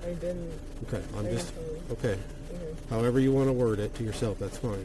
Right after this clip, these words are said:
Speaker 2: Okay, I'm just telling you, there's two people struck by your vehicle and both,
Speaker 1: Mm.
Speaker 2: both are dead.
Speaker 1: I did not hit two
Speaker 2: Okay.
Speaker 1: people. I can tell you right now.
Speaker 2: Okay,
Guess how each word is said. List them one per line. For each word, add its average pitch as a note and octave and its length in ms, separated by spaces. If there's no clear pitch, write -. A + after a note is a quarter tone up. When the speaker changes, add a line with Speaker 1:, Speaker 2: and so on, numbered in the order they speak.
Speaker 2:
Okay, G#2+ 120
I'm G#2 120
just - 160
telling A2+ 260
you, G#2+ 180
there's F2+ 120
two C3 180
people C3+ 300
struck B2 300
by C3+ 80
your A#2 120
vehicle G#2+ 420
and G2+ 120
both, F#2+ 220
Speaker 1:
Mm. - 200
Speaker 2:
both A2+ 260
are F2 100
dead. G2 220
Speaker 1:
I F#3 100
did F3+ 220
not F3 120
hit E3+ 220
two A#2 60
Speaker 2:
Okay. G#2+ 200
Speaker 1:
people. - 240
I - 40
can F3+ 180
tell F#3 180
you F3+ 60
right E3+ 260
now. F3 60
Speaker 2:
Okay, F2 80